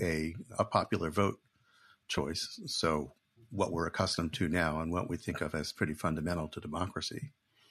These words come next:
is that, uh, you and I each get a vote for president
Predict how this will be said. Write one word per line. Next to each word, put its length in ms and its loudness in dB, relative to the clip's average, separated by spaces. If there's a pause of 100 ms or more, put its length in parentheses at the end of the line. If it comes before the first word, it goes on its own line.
(540)
is 300 0
that, 300 4 (380)
uh, 220 -4
you 180 2
and 80 2
I 140 4
each 240 -2
get 160 0
a 60 0
vote 200 -2
for 120 -14
president 420 -2